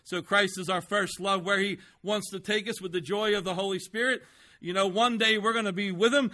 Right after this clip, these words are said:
No more tears or pain or suffering, no more death. The former things will pass away.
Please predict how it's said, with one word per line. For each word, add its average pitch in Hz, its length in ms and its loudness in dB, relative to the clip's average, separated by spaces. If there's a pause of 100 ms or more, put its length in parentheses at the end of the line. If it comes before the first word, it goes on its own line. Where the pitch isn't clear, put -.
(120)
No 208 220 2
more 208 200 2
tears 233 440 -2
or 185 80 -6
pain 226 340 0
or 196 80 -2
suffering, 240 540 -4
no 208 120 -2
more 180 180 -4
death. 240 380 -2
The 175 120 -6
former 220 500 -4 (340)
things 226 300 -2
will 190 140 -4
pass 202 340 -4
away. 190 400 0